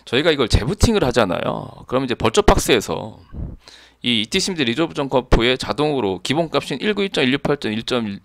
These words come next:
점 일, 아, 일 점 일로 이렇게 변경을 합니다. 그걸 써야 이제 외부의 디엔에스 조회가 되는 거기 때문에 일반적인 시-, 환경에서는. 그래서 만약에 재부팅을 하고 컴퓨터를 껐다 켜는 경우에는,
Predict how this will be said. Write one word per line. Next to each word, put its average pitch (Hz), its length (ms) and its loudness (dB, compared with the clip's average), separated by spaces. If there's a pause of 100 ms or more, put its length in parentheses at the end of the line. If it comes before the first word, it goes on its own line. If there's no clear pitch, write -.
점 - 320 -4
일, 104 180 -4
아, 101 60 -2
일 123 200 0
점 135 240 4
일로 92 220 -2
이렇게 - 180 -10
변경을 165 500 2
합니다. - 400 -10 (220)
그걸 131 260 2
써야 165 300 2
이제 113 500 -4 (600)
외부의 107 380 2
디엔에스 113 280 -2
조회가 107 380 2
되는 95 420 -6
거기 80 240 -10
때문에 - 260 -6
일반적인 131 380 0
시-, 95 140 -10
환경에서는. 104 760 -8 (440)
그래서 123 440 -4
만약에 123 520 -6
재부팅을 131 580 -6
하고 139 160 -8
컴퓨터를 208 460 -6
껐다 - 300 -8
켜는 139 420 -6 (120)
경우에는, 104 680 -8